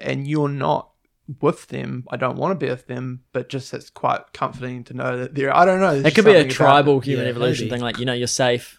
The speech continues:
Speaker 2: you're safe, people are
Speaker 1: Yeah.
Speaker 2: nearby, but
Speaker 3: And, and then until you
Speaker 2: you're
Speaker 3: hear
Speaker 2: still
Speaker 3: all the
Speaker 2: kind of
Speaker 3: sirens
Speaker 1: Yeah,
Speaker 3: going
Speaker 1: yeah,
Speaker 3: off.
Speaker 1: that's true.
Speaker 3: <laughs>
Speaker 1: But there's something that, yeah, like I say, like, a sort of, like, a Tokyo is sort of, like, the extreme example to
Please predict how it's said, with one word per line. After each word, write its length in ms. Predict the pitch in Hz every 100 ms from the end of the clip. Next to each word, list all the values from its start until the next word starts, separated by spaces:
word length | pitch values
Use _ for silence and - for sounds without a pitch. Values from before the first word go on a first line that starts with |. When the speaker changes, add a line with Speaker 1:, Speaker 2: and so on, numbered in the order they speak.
| _
Speaker 2:
you're 120 | 120
safe, 340 | - 123 113 -
people 180 | 123 151
are 40 |
Speaker 1:
Yeah. 40 | 127
Speaker 2:
nearby, 380 | 110 107 110
but 160 | 107 110
Speaker 3:
And, 120 | 131 -
and 140 | 139
then 200 | 131 113
until 300 | 117 117 127
you 120 | 113
Speaker 2:
you're 40 | 113
Speaker 3:
hear 160 | 113
Speaker 2:
still 100 | 110 101
Speaker 3:
all 40 |
the 80 | 101
Speaker 2:
kind 100 | 113
of 60 | 110
Speaker 3:
sirens 560 | 113 107 104 101 143
Speaker 1:
Yeah, 140 | 226 214
Speaker 3:
going 160 | 175
Speaker 1:
yeah, 60 | 120
Speaker 3:
off. 160 | 156
Speaker 1:
that's 200 | 156 147
true. 280 | - 147 131 131 - 165
Speaker 3:
<laughs> 360 | - - - 143
Speaker 1:
But 140 | 202
there's 220 | 190 185 -
something 400 | 208 196 185 170
that, 160 | 151
yeah, 360 | 135 156 135 -
like 200 | 156 147
I 140 | 135 139
say, 220 | 147 143
like, 200 | 123 -
a 40 |
sort 160 | 127 143
of, 60 | 131
like, 160 | 127
a 60 | 131
Tokyo 500 | - 131 123 135 131
is 140 | 131
sort 160 | - 127
of, 140 | 123
like, 200 | 131 123
the 80 | 135
extreme 380 | - - 131 135
example 360 | 135 160 135
to 40 | 131